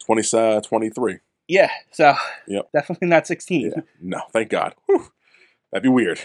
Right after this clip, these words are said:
Speaker 1: So after that, Sam does his thing. We just debated for the past hour. He <laughs> goes on, continuing on his patrol. He drives around the city at nighttime. City's empty. It's beautiful, whatever. He comes across
Speaker 2: Small, that's for sure.
Speaker 1: It's small. He comes across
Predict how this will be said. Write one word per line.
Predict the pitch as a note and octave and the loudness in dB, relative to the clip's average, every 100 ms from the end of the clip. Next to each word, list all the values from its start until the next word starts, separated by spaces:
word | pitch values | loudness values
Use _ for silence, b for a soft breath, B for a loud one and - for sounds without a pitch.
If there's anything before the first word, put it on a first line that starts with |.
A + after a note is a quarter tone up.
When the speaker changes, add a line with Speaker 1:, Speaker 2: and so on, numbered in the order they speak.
| B | B
Speaker 1:
So | - D3+ D3 | -2 2 4
after | C3 D3 C#3 | 4 0 2
that, | B2 A#2 - | 4 4 2
Sam | - A#2 A2+ | 2 2 4
does | G#2+ | 0
his | G2 | 0
thing. | - C3 A#2 | 0 2 2
We | |
just | G2+ G2+ | -2 -4
debated | F#2 F#2+ F#2+ | -4 -2 -4
for | F2+ | -4
the | |
past | F#2 F2 D3 | -2 -2 2
hour. | C#3 C3 C3 B2+ b b b b | 2 4 2 -2 b b b b
He | G#3 G#3 G#3 G#3+ D#3 - - | 0 2 2 2 0 -2 -4
<laughs> | - - | -6 -6
goes | D3 C#3 C3 C#3+ | 0 2 4 2
on, | B2 A#2 A2 | 4 2 0
continuing | A2 - A2 G#2 | -10 0 2 2
on | |
his | F#2+ | -2
patrol. | - - C3 B2 B2 - b b b | -4 0 4 4 0 -4 b b b
He | - | -8
drives | F#2+ G#2 G2 | 2 2 2
around | G2+ F#2+ | 0 -2
the | - | -6
city | - C3+ A#2 | 0 0 2
at | G#2+ | 0
nighttime. | A#2 A2 A2 A2+ | 0 0 0 -2
City's | C#3 A2 | -6 -4
empty. | F#2 F2 F2+ | -2 -2 -4
It's | E2+ - | -6 -10
beautiful, | F2 E2+ F2 E2+ | -10 -10 -10 -10
whatever. | E2 E2 - - b b b b - | -8 -10 -10 -14 b b b b -8
He | A#2+ | -4
comes | - D#3 D3+ | 0 0 0
across | - A#2 G#2+ - - - - _ - | 2 4 4 0 -6 -10 -14 _ -20
Speaker 2:
Small, | - C3 B2 C#3+ D#3+ A2+ - | -14 -6 0 4 6 4 2
that's | C#3 D3+ | -6 -6
for | A#2 | -8
sure. | - A2+ A#2 - - | -10 -8 -8 -10 -8
Speaker 1:
It's | A2 | -8
small. | - F#2 E2 C#2+ - | -4 -2 -4 -4 -12
He | |
comes | - F3+ F3 | -2 0 0
across | - B2+ G#2+ A2 - | 0 4 4 2 -4